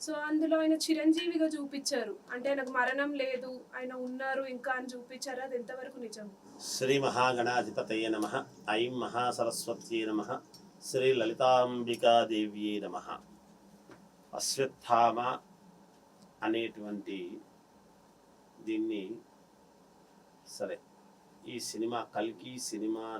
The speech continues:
Speaker 2: ద్వా-, సినిమాలో అమితాబ్ బచ్చన్ గారు ఆ పాత్ర పోషించడం అనేటువంటిది జరిగింది. అసలు అశ్వత్థామ అంటే ఎవరు, చిరంజీవి ఇప్పటికీ ఉన్నాడా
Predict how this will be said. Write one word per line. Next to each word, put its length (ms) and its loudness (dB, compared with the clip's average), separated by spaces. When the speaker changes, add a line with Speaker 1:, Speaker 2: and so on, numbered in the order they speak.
Speaker 2:
ద్వా-, 220 -2
సినిమాలో 760 -6
అమితాబ్ 400 0
బచ్చన్ 360 -6
గారు 680 -10
ఆ 120 2
పాత్ర 420 -2
పోషించడం 580 -10
అనేటువంటిది 640 -10
జరిగింది. 480 -14
అసలు 200 -2
అశ్వత్థామ 800 0
అంటే 260 -2
ఎవరు, 320 -6
చిరంజీవి 720 -4
ఇప్పటికీ 420 -8
ఉన్నాడా 500 -2